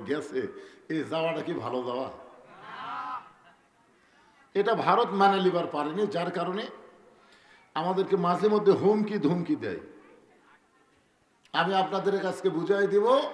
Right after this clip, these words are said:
যে, "অমাইয়াবু তাগি গয়রাল ইসলামা দীনান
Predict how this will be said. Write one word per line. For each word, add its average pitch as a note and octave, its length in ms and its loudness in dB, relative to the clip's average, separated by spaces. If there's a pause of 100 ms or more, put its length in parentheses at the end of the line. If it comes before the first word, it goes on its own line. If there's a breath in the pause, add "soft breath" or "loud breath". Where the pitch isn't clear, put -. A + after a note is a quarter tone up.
(1160)
যে, G3 100 4
"অমাইয়াবু D4 800 8
তাগি C#4 360 6
গয়রাল C4+ 480 8
ইসলামা C4 680 2
দীনান C4 600 6